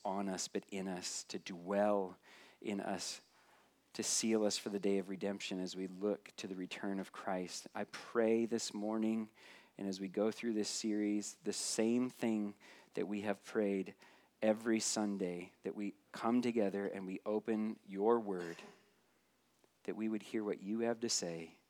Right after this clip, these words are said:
that we've come to hear the word and not the preacher, that you would empower me as the preacher to preach your word, that your spirit would convict and comfort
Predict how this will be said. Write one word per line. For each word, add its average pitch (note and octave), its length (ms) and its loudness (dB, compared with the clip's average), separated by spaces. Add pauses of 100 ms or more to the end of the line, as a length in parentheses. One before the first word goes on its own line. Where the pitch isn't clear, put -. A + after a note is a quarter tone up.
(760)
that - 100 -10
we've G2+ 200 -4
come G#2+ 260 -2
to G2+ 80 -4
hear G#2 180 -2
the G2 120 -2
word G#2 500 0
and G2+ 100 -6
not F#2 200 -6
the G#2 80 -10
preacher, G#2 580 -4 (920)
that - 140 -6
you G#2 160 -2
would G#2 100 4
empower G2 540 0
me G#2 240 0
as G2+ 260 0
the G#2 100 -2
preacher G#2+ 440 -4
to - 160 -8
preach - 460 -6
your G#2+ 100 0
word, F#2+ 420 -2 (800)
that - 160 -8
your G#2 100 -2
spirit A2+ 580 4
would G2+ 240 -2 (360)
convict G#2+ 600 2
and F#2+ 180 -8
comfort - 680 -2